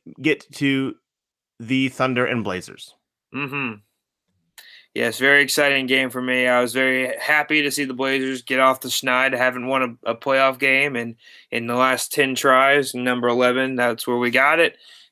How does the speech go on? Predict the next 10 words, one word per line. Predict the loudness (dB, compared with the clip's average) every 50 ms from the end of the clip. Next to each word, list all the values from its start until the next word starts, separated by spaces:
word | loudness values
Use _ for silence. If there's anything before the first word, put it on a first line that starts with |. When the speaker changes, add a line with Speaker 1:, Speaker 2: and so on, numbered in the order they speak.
| _ -8 -6
Speaker 2:
Um, | -4 -2 -2 -4 -6 -8 -10 -16 _
wanna | -10 -6 -6 -6 -4
point | -2 0 2 2 2
out | 2 0 0
that | -2 -4
this | -4 -4 -2 0
game | 2 2 2 2 2 0
was, | 0 -2 -2 -2 -4 -6 -8 -10
you | -12 -14
know | -12 -14 -14